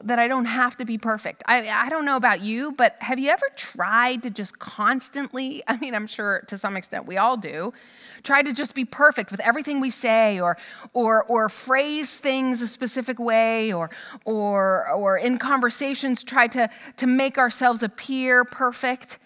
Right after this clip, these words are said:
And it becomes exhausting. And it's unattainable. We can't do it. I remember one time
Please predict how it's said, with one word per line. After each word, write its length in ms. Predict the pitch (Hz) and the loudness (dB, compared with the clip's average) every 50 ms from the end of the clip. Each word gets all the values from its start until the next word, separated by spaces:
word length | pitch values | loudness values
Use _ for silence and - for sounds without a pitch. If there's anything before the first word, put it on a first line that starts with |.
| _ _ - | _ _ -4
And 120 | 294 285 320 | -2 -2 -2
it 120 | 349 - | -2 -6
becomes 640 | 370 381 - - - 339 339 370 392 403 381 - - _ _ _ _ | -10 -12 -12 -8 -4 -2 -2 -2 -4 -8 -12 -16 -20 _ _ _ _
exhausting. 1040 | - 269 247 226 240 320 311 381 392 - - - - 349 320 285 220 175 156 180 - _ _ _ _ - - 226 - | -8 -8 -6 -4 -2 -2 -2 -4 -8 -10 -12 -12 -10 -8 -6 -6 -6 -6 -8 -12 -16 _ _ _ _ -20 -18 -6 -4
And 140 | 294 302 | -2 -2
it's 180 | 320 269 - - - _ | -2 -4 -6 -12 -6 _
unattainable. 680 | 294 320 330 349 349 285 277 311 320 359 359 302 262 233 | -2 0 0 -2 -4 -6 -8 -8 -6 -6 -6 -4 -4 -4
We 140 | 220 247 233 | -6 -6 -10
can't 340 | - 302 320 320 320 302 - _ _ 247 226 | -8 -6 -4 -4 -4 -4 -6 _ _ -18 -10
do 300 | - 285 320 339 370 359 | -8 -6 -6 -6 -6 -4
it. 180 | 277 190 156 - - | -4 -4 -4 -4 -2
I 80 | 233 277 | -2 0
remember 340 | 311 311 302 302 285 269 269 | 0 0 -2 0 0 0 0
one 240 | 247 269 294 302 | 0 0 -2 -2
time 340 | 294 311 285 277 269 269 269 | -2 -2 0 0 0 0 -2